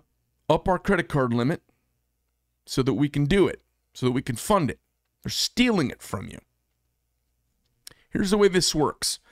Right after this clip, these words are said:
If you have a hundred thousand dollars and there are ten trillion dollars in circulation, and I know it's more than that, and they double the amount of dollars in circulation,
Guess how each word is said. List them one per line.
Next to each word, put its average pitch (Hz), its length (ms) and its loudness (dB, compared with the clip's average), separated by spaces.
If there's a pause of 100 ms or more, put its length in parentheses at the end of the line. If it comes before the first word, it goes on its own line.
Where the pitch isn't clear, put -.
(340)
If - 200 -2
you 277 260 4
have 139 640 -2 (540)
a 110 40 -12
hundred 156 320 -4
thousand 135 380 0
dollars 98 540 -8 (840)
and 131 220 0
there 202 220 4
are 139 420 2 (380)
ten 185 260 0
trillion 165 580 0
dollars 120 500 0
in 113 60 -4
circulation, - 800 -8 (240)
and 127 100 -2
I 123 60 0
know 117 140 -2
it's - 140 -14
more 123 140 -12
than - 140 -20
that, - 180 -20 (720)
and 165 260 2
they 202 500 2 (240)
double 208 380 2
the 165 80 -2
amount 156 260 0
of 120 100 -10
dollars 151 480 0
in 117 80 -2
circulation, 120 920 -4